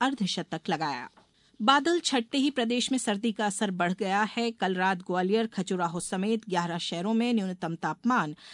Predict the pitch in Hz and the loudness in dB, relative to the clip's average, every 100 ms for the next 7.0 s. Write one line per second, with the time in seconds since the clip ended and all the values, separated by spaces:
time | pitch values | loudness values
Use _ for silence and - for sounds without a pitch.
0 | - 170 262 311 - 190 226 269 180 160 | -14 -2 0 0 0 0 0 0 -2 -2
1 | 156 170 156 190 - 160 190 180 180 220 | -2 -2 -2 -4 -4 -4 -2 0 0 0
2 | 233 180 175 185 180 - 233 240 - 165 | 0 0 2 0 -2 -4 -2 -2 -2 -2
3 | 165 165 - 233 185 170 156 170 160 170 | -4 -4 -2 -2 -2 -4 -6 -6 -6 -2
4 | 208 226 233 240 247 - - 214 285 302 | -2 0 2 2 0 -8 -2 4 4 4
5 | 254 220 226 208 196 208 294 185 170 196 | 2 2 2 2 2 2 2 0 -2 -2
6 | 208 - 175 - 160 - 160 151 - | -2 -4 -4 -4 -6 -4 -4 -4 -4